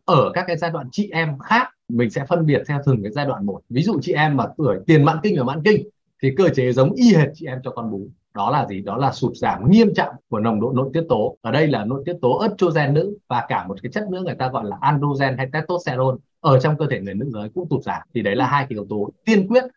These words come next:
cho cái ham muốn của người phụ nữ. Một cái nữa đó là các cái mệt mỏi về thể chất. Ví dụ như chúng ta đi làm quá nhiều công việc, áp lực, stress thì đều có thể ảnh hưởng, gây tắt ham muốn của người phụ nữ. Cái không gian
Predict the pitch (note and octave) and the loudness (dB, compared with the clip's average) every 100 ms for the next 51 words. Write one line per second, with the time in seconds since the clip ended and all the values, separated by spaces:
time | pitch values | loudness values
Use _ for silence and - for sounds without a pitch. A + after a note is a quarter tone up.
0 | - C#3 A#2+ G#2+ B2 C3 F3 F3 C3 A2 | -4 -2 -2 -6 -8 -2 0 4 4 2
1 | D3+ A#2+ G2 F#2+ B2+ A2+ C#3+ - - D3 | -4 -6 -4 -6 -6 -4 -6 -8 -2 0
2 | C#3 C#3 E3 G#3 G#3 B2+ D#3+ C3 - G3 | 2 4 4 4 0 -2 -2 -4 -4 -4
3 | - A2+ B2+ D#3 C#3 D3 B2 - A#2 A2+ | -2 -4 0 2 2 2 0 0 -4 -4
4 | G#2 F2+ G3+ - _ _ A#2+ D3+ G3 D3+ | -4 -2 -2 -2 _ _ -2 2 2 2
5 | D#3+ B2 B2+ D#3 D#3+ C3+ A2+ G2 C3+ B2+ | 0 -2 -2 0 0 0 -2 -4 -4 -2
6 | F3+ E3+ B2+ G2+ - D#3+ C#3 B2+ G2+ _ | -2 0 0 0 0 0 0 -2 -4 _
7 | - - - E3 - - - F#3+ G3+ - | -2 -2 2 0 0 -12 0 0 0 -6
8 | _ _ _ - C#3 C#3+ B2+ B2 B2+ G#2 | _ _ _ -2 4 6 4 2 -2 -4
9 | G2+ G2 G#2 F#2+ - C3 C3 E3 - A#2+ | -8 -8 -6 -6 -2 0 2 2 0 -4
10 | G#2 C#3 A2 G2 A#2 B2+ F#3 - _ _ | -4 -4 -4 -6 -2 -2 -2 -10 _ _
11 | _ C#3 C3 F#3 E3 D#3+ | _ -2 0 0 0 2